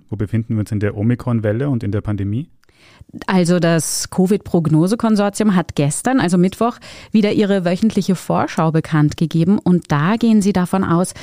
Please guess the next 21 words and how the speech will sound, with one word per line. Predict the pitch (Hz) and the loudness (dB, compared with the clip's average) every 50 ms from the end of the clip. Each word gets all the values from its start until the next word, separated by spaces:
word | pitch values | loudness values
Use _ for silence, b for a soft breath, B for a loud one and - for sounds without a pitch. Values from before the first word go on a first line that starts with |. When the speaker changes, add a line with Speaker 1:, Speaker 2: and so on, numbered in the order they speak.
| B B B B | B B B B
Speaker 2:
dass | - 190 190 - | -2 -2 0 2
wir | 196 185 | 2 2
jetzt | 180 160 165 170 226 262 - - - - | 2 2 2 0 0 -2 -4 -8 -6 -4
bereits | - 214 196 180 175 180 - - | -2 -2 0 0 -2 -2 -2 -2
den | - 185 180 170 151 | 0 2 2 4 4
Höhepunkt | 175 175 180 175 - 185 175 170 - - - | 4 2 2 0 0 0 0 0 0 -2 0
der | 175 165 160 - | 0 0 0 0
aktuellen | 160 156 - - 180 170 165 165 - - | -2 -4 -2 0 2 2 2 2 2 2
Omikron-Welle | 160 165 175 175 - - - 160 160 165 143 151 147 147 156 156 | 2 4 4 2 2 0 0 2 2 2 4 2 2 2 2 2
erreicht | - 165 151 - 135 135 143 143 - - - - | 0 -2 -2 0 0 0 0 0 -2 -8 -8 -4
haben. | - 135 127 127 135 131 - - - _ - - | -2 -2 -2 0 -2 -2 -4 -6 -10 _ -8 -4
Das | - 139 - - | -4 -4 -2 -2
heißt, | 143 143 180 247 - - B B B B B B B B | -2 -2 -2 -2 -4 -6 B B B B B B B B
im | - 190 | 2 4
Moment | 185 165 165 156 175 226 277 - - - | 4 4 4 2 2 0 0 -2 -4 -4
befinden | - 277 - 269 254 254 - 240 | -2 -2 0 0 0 2 2 2
wir | 214 208 | 2 2
uns | 208 208 - | 0 0 -2
also | - - 156 160 170 175 190 | -2 -2 0 0 0 0 0
in | 180 180 180 | 0 0 2
einer | - 170 160 160 160 156 160 160 | 2 2 2 4 2 2 0 -2